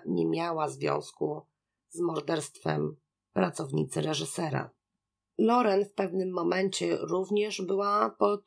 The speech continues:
ostrzałem, tu jednak nie padły raczej nigdy żadne podejrzenia ze strony detektywów pod jej adresem,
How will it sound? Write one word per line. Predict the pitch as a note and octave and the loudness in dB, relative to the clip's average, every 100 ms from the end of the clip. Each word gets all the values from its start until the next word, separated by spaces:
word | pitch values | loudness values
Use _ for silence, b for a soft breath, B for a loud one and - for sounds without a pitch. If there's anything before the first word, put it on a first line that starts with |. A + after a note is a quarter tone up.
| - - | -20 -8
ostrzałem, | G3 - - G3+ F#3+ F3+ G3+ A#3 G3 | -6 -4 -2 4 4 4 2 0 -4
tu | - F#3+ | -2 0
jednak | F#3 E3 F#3 F3+ - | 0 0 0 0 0
nie | F3+ | 0
padły | - F3+ D#3+ E3+ F3 | 2 -2 0 -2 0
raczej | F3 - F3+ F#3 F#3+ - | -2 -4 -2 -2 -4 -4
nigdy | F3 F3+ G#3 A3+ E3+ D#3+ C#3+ | -4 0 0 -2 -4 -2 -2
żadne | D3+ C#3+ D#3 | -4 -2 -4
podejrzenia | C#3+ D#3 D#3+ D3 E3+ E3 D#3+ | -2 -2 -2 -2 -4 -4 -2
ze | E3+ | -4
strony | - E3 D#3+ D#3+ D#3+ _ _ _ _ - | -4 -2 -2 -2 -6 _ _ _ _ -2
detektywów | E3 E3 F3 - F3+ D#3+ D3+ - | 0 2 0 2 0 0 -4 -4
pod | - - | -2 0
jej | - D3+ | 0 -2
adresem, | D3 D2 - - F#3 A#3 | -4 -4 -4 -4 0 -2